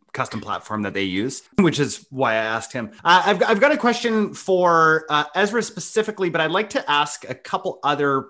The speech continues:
people about this afterwards. So from your experience, why would people choose the subscription model versus purchasing as needed?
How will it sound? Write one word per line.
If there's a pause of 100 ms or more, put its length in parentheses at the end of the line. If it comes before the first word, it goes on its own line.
(100)
people
about
this
afterwards.
So (100)
from
your
experience,
why
would
people
choose
the
subscription
model
versus
purchasing
as
needed?